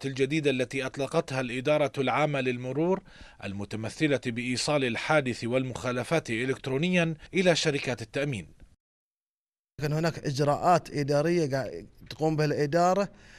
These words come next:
Speaker 2: لتسهيل تحويل المعاملات الموجودة إلى معاملات إلكترونية. إن شاء الله راح تطلق معاملات، آه، الحوادث الإلكترونية والمخالفات الإلكترونية خلال هالشهر. خدمة، آه، رسالة نصية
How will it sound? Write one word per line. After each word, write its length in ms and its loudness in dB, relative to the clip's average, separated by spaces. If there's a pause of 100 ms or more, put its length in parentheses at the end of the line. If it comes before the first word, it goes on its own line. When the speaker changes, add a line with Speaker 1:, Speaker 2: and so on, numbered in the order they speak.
(420)
Speaker 2:
لتسهيل 680 2
تحويل 360 0
المعاملات 580 0
الموجودة 640 0
إلى 120 0
معاملات 440 -2
إلكترونية. 720 -4 (360)
إن 80 2
شاء 180 6
الله 120 6
راح 160 2
تطلق 340 0
معاملات، 460 0 (160)
آه، 560 2 (100)
الحوادث 500 2
الإلكترونية 520 -2
والمخالفات 520 -2
الإلكترونية 440 -2
خلال 320 0
هالشهر. 460 0 (420)
خدمة، 680 2
آه، 280 4
رسالة 440 2
نصية 640 -2